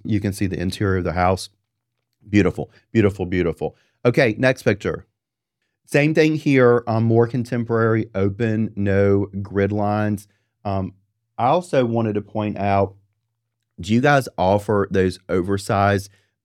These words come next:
I think there becomes a difference between a skylight and a window that's in the roof. Is this something that you guys do as well, or would you recommend, "Hey, this really needs to be through the skylight company"?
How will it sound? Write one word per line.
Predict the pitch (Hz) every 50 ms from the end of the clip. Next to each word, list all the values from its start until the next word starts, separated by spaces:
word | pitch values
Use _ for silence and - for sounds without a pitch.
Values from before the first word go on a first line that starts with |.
| _ _ -
I | 104 107
think | - 160 165 147
there | 120 110
becomes | 107 104 - 110 101 95
a | 101
difference | 101 - 113 - 110 - 101
between | - 95 - 110 101 92
a | 85
skylight | - - 98 95 95 101 85 82 - - -
and | 92 92
a | 85
window | 85 90 90 92 92 90 90
that's | 78 82 90 -
in | - 90
the | 90 85
roof. | 85 92 90 92 95 90 - _ _ _ _ _ -
Is | 107 107 95 95
this | 104 110 110
something | - - 117 110 113 117 107 104 98
that | 95 - -
you | 95 95 98 98
guys | 104 101 101 98 95
do | 95 101 101 104 -
as | - 92 90 92
well, | 92 98 98 101 98 98 92 -
or | 92 92 87
would | 90 87 90
you | 98 98
recommend, | 95 95 90 - - 95 95 87 82 82
"Hey, | 85 87
this | 85 85 82 - -
really | 90 85 85 85 82
needs | 82 85 78 80
to | 85
be | 80 85 82
through | 80 - 82 76
the | 73
skylight | - - - - 60 67 - - _
company"? | - - 65 - - - - - -